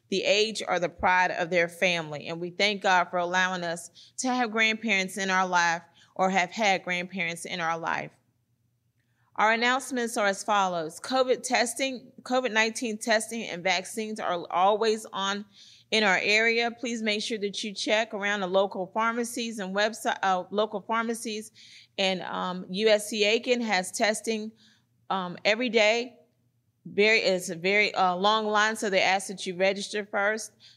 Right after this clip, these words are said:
The Clyburn Center located in Aiken is also get, ha-, giving out testing and vaccines. So no I D is needed, no registration, and no insurance needs to be provided. They ask that you wear a mask.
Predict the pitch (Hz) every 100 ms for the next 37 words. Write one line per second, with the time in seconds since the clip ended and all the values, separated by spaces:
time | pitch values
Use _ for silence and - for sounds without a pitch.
0 | _ 180 - 214 220 214 220 220 220 214
1 | 202 208 214 220 190 190 - 196 196 196
2 | 185 185 180 196 - 190 185 196 190 196
3 | - 175 202 196 190 180 165 - 214 214
4 | - 214 - 202 202 196 - 170 185 180
5 | - - 190 165 156 - 180 165 170 -
6 | - _ 185 208 202 202 208 196 220 214
7 | 196 214 254 269 202 196 185 190 185 -
8 | 208 214 - 208 175 185 190 190 202 -
9 | 190 175 180 175 170 170 170 180 165 175
10 | 170 175 - 170 165 170 - 175 - 165
11 | 175 165 165 156 143 151 -